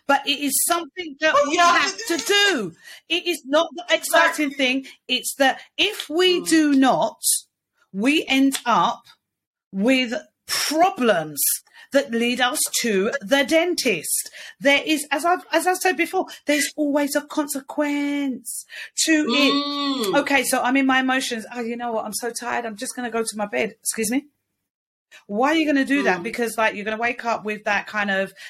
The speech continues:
Speaker 1: uh, gingivitis, kind of m-, really bad breath, smelling mouth in the morning.
Speaker 2: Mm.
Speaker 1: And if you're in a relationship, that could affect your relationship. Yeah? So there's a consequence. But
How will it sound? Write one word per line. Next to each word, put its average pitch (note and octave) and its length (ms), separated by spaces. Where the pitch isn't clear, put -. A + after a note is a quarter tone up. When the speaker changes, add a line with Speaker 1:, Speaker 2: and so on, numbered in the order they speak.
Speaker 1:
uh, F#3+ 200
gingivitis, G3+ 640
kind F#3 220
of F3+ 160
m-, E3 360
really G#3 200
bad F#3+ 360
breath, G3+ 260
smelling G3 500
mouth F#3+ 460
in G#3+ 280
the G3+ 160
morning. A3+ 880
Speaker 2:
Mm. - 40
Speaker 1:
And G3+ 420
if A3+ 220
you're G#3+ 180
in C#4 100
a D#4 80
relationship, A#3+ 680
that B3 220
could C#4 160
affect A#3 340
your A3 140
relationship. G3 680
Yeah? G3+ 320
So A3+ 140
there's C4+ 340
a - 40
consequence. C4 600
But A3+ 320